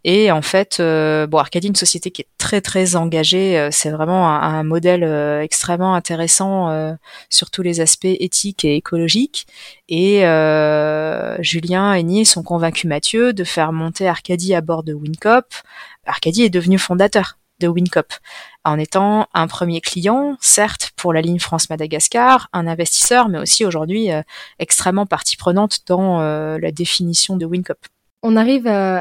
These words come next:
Speaker 2: à la fin, du coup, de notre interview. J'ai les trois questions, euh, finales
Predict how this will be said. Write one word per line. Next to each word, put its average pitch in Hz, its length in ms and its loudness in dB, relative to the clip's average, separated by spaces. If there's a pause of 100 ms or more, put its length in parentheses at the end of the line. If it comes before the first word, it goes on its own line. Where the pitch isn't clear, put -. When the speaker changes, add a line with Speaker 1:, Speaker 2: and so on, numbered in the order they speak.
Speaker 2:
à 202 120 2
la 202 100 4
fin, 233 180 0
du 214 160 2
coup, 233 160 2
de 202 100 2
notre 202 220 2
interview. 202 480 2 (380)
J'ai 196 140 6
les 196 260 4
trois - 260 0
questions, 269 640 0
euh, 202 220 2
finales 226 560 2